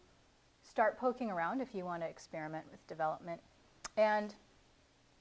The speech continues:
I'll just tell you my personal opinion, the best way to learn how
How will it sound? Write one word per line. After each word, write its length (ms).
I'll 100
just 240
tell 180
you 200
my 160
personal 460
opinion, 420
the 60
best 300
way 140
to 100
learn 240
how 460